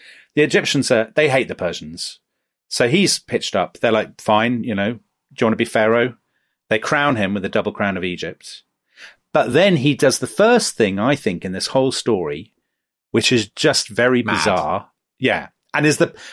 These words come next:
Speaker 1: and is the point at which you sort of think, "Okay, so he's not a normal warlord. He's done something completely, utterly inexplicable,"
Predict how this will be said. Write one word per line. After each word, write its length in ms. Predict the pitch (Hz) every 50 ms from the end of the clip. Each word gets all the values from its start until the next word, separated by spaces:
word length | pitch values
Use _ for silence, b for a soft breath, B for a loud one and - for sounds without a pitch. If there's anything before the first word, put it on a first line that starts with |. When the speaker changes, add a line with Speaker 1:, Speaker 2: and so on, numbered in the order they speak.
| B -
Speaker 1:
and 100 | 147 143
is 120 | 143 117
the 80 | - 147
point 400 | - - - 208 220 233 202 -
at 80 | 180 160
which 220 | 151 147 117 - -
you 60 | 143
sort 220 | 127 - - 113 104
of 40 | -
think, 180 | 110 110 -
"Okay, 280 | - - - - 101 87
so 180 | - - 135
he's 140 | 123 139 135
not 180 | 151 165 165 -
a 40 | 131
normal 460 | 117 120 120 120 120 113 104 98 95
warlord. 600 | 92 98 98 95 92 87 82 80 80 85 - - _ _ _
He's 160 | - 131 120
done 180 | - 135 127 120
something 320 | - - 127 113 127 117
completely, 680 | 107 - 135 - - - 139 147 139 127 127 127 123 117 b b b b b b b b _ _ _ -
utterly 440 | 160 156 - - 139 113 107 110 110
inexplicable," 760 | 110 101 104 - - - - 98 - - - 76 71 - -